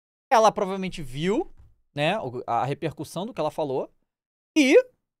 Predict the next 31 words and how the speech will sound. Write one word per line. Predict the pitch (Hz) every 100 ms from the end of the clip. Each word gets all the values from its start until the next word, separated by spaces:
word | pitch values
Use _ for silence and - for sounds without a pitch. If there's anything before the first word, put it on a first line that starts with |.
| _ -
foi | 311
tentar | 359 320 294
se |
informar | 359 466 453 571
mais. | 571 151 - - _ _ _ _
Eu, | 175 247 214
eu | 233 277 294
não | 294 285
vejo | 240 269 294 320 _ _ _ _ -
problema | 359 247 254 277
nisso | 277 508
aqui, | - 196 - _
né, | - 175
pra | -
tentar | 175 190 202 214
ir |
atrás | 254 - 233 214 262 240
e, |
e, | 285 - 247 247 254
e |
falar, | - - 269 185 233 - _ _ _ _
né, | 190 214
e | 202
ver, | 185 165 147 202 220 262 254 -
né, | 180 185 190
a |
questão | 151 156 175
de, | 160 156 123
de, | 123 139 - -
viu | 127 123 143 220
que | - 160